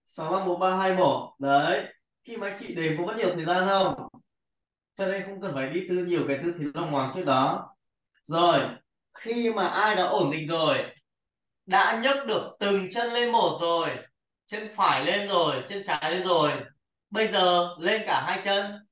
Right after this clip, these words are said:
dễ không? Đấy là cách thứ nhất.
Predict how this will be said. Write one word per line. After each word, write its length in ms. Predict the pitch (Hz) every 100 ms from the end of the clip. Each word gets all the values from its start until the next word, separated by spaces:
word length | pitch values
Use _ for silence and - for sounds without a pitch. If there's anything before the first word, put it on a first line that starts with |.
| _
dễ 240 | - 185 202
không? 260 | 214 214 - _ _ _ _ _ _ _ _ _ _ _ _ _ _ _ _ _ _ _ _ _ _
Đấy 160 | 165 151
là 220 | 190 175
cách 160 | 202 202
thứ 60 | 160
nhất. 380 | 175 208 -